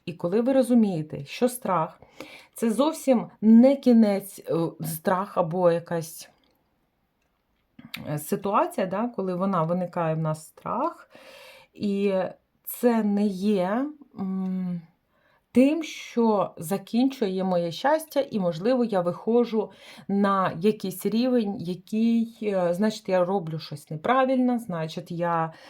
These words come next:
е, не можу прочитати реальність і так далі. А насправді це ваш шанс.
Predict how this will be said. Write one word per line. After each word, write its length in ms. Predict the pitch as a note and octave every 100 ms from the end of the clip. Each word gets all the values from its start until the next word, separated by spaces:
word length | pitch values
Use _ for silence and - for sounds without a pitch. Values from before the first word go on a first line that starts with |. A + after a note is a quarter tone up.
| - - - E3+
е, 280 | E3+ E3 D#3+ -
не 220 | - G3+
можу 340 | G#3 G3+ E3+ F#3
прочитати 720 | F#3 - G3 - E3 D#3+ E3
реальність 560 | F#3+ A#3 D4 C4+ B3+ -
і 80 | G3+
так 240 | F#3+ F3
далі. 340 | F3 D#3+ D3+ -
А 140 | - F#3
насправді 720 | F3 E3 - A3 D#4 C#4+ G#3+
це 480 | - - F3+ F3+ -
ваш 360 | D3+ E3+ F#3 D#3
шанс. 720 | - - E3+ G#3+ C#4 - -